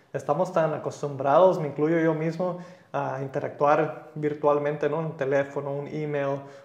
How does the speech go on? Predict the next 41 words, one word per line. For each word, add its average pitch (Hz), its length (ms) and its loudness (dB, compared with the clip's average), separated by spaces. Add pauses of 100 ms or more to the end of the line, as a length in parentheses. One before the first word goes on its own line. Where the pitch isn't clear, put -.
o 135 180 -6
un 139 120 -4
mensaje, 147 500 0
no 151 100 -2
sé, 147 320 0
cualquier 147 300 -2
manera, 156 560 -4 (100)
que 147 140 0
ya 143 160 0
no 156 180 0
es 156 140 -2
lo 165 80 -2
mismo 160 720 -4
que 147 140 0
antes 143 420 -2
de 139 180 -6
que 127 420 -8 (220)
interac-, - 500 -4
nomás 139 360 -4
la 160 100 2
manera 151 260 2
de 185 80 4
comunicarse 151 560 0
era 170 320 0 (380)
por 151 200 -2
palabras. 175 720 2 (180)
Te 143 100 -8
tenías 147 340 -2
que 160 320 2
hablar 147 340 2
con 160 160 -2
alguien 160 480 0 (380)
y 139 220 -4
era 143 160 4
muy 160 200 2
diferente 160 540 0
poder 151 260 0
interactuar. 160 720 2
Hoy 147 160 4
en 160 100 -2
día 156 200 2